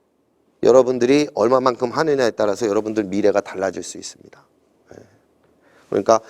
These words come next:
지금 현재 제가 여러분들에게 얘기한 여섯 가지, 요것들을 꼭 좀 한번 실천해 보시기 바라고, 인생에 있어서 매 순간 소중하지 않은 순간은 없습니다.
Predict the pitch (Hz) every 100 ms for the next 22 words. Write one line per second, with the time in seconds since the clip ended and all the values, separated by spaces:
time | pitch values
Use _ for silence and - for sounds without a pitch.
0 | - - - 107 117 147 160 127 110 147
1 | 220 - _ - 101 107 104 110 107 107
2 | 104 104 101 92 101 98 107 101 95 120
3 | 101 92 82 76 - 92 98 110 - 117
4 | 113 - 151 165 143 110 127 104 90 135
5 | 185 _ - - _ - 175 - 143 127
6 | 107 - 110 85 78 78 - 113 - _
7 | - - - - - 131 147 165 160 151
8 | 139 147 143 139 185 - _ - - 127
9 | 147 - 180 165 117 - _ _ _ _
10 | _ _ _ _ _ _ _ _ _ _
11 | - - 175 160 139 127 110 113 110 110
12 | 104 120 95 - 78 82 -